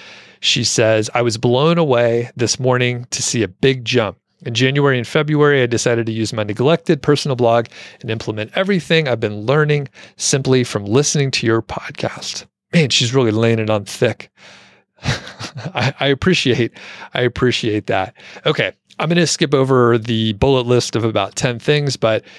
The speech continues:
it's basically a lot of the core stuff that we talk about. So intentional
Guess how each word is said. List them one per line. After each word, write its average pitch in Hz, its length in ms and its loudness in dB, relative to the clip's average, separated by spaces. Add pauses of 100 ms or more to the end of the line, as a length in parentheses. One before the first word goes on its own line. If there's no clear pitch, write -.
(220)
it's 120 120 -2
basically 117 720 2 (400)
a 170 60 -6
lot 156 160 0
of 127 60 -2
the 127 60 -2
core 127 280 0
stuff 117 280 -2
that 120 60 -4
we 104 80 -2
talk 104 320 -2
about. 95 300 -4
So 101 400 -2 (720)
intentional 123 840 0